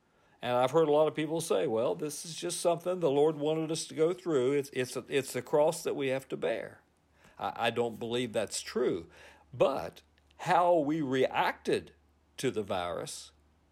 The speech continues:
how we were able to reach out to people who,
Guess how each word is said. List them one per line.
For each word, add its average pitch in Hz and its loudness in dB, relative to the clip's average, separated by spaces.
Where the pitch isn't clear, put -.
how 190 4
we 180 2
were 156 0
able 160 0
to 135 2
reach 147 -2
out 165 2
to - -6
people 143 -2
who, 117 -6